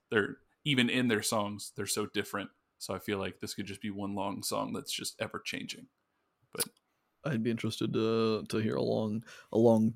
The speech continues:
Speaker 2: you know, fifteen minute song from them in that style. I'd be down for it.
Speaker 1: Well, maybe, maybe it exists, and
Speaker 2: Maybe.
Speaker 1: maybe I'll find it for you. But, you know, this is,
Speaker 2: <laughs>
Speaker 1: it's just another great song.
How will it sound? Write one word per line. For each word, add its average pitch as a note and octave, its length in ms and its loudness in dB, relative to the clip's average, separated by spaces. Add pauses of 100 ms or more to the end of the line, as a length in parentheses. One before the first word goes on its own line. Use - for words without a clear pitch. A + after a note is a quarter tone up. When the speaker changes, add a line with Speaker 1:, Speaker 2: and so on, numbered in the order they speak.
(100)
Speaker 2:
you B2 140 0
know, G#2 160 0
fifteen G#2+ 440 0
minute G#2+ 220 0 (880)
song G#2 540 -4
from A2 240 -6
them A2 240 -6 (340)
in A2 100 -6
that G2+ 140 -6
style. A2 340 -2 (400)
I'd - 80 -4
be G#2+ 80 2
down E2+ 200 -8
for - 160 -10
it. - 100 -10 (560)
Speaker 1:
Well, G2+ 320 -2
maybe, A2 440 -2
maybe D#3 240 4
it E3+ 80 2
exists, C#3 680 2 (320)
and G#2+ 180 0
Speaker 2:
Maybe. G#2+ 180 2
Speaker 1:
maybe A2+ 220 0
I'll A#2+ 80 2
find C3 240 2
it F2+ 80 -2
for G2+ 200 0
you. G2 180 -2 (100)
But, A2 320 2
you E3 80 2
know, G3 120 6
this F3 240 4
is, E3 220 -2 (120)
Speaker 2:
<laughs> - 140 -8
Speaker 1:
it's D#3+ 140 2
just - 220 2
another E3+ 220 2
great C#3+ 260 2
song. G2+ 320 2